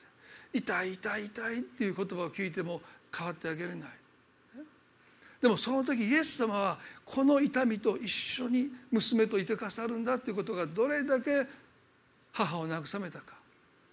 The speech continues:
皆さん、神様が共にいてくださるっていうのはそういう意味なんですよ。あなたと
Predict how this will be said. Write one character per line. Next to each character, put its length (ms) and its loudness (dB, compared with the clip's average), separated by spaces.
皆 120 2
さ 220 0
ん、 120 -8
神 320 8
様 280 4
が 220 2
共 340 4
に 60 4
い 40 2
て 120 2
く 40 -2
だ 100 -2
さ 160 -4
る 60 0
っ 20 -4
て 160 -10
い 20 -2
う 40 -2
の 40 -4
は 60 -8
そ 180 -6
う 40 -2
い 20 -2
う 40 -4
意 40 -4
味 60 -6
な 80 -10
ん 120 -14
で 80 -20
す 80 -20
よ。 60 -20
あ 120 0
な 220 4
た 200 0
と 300 2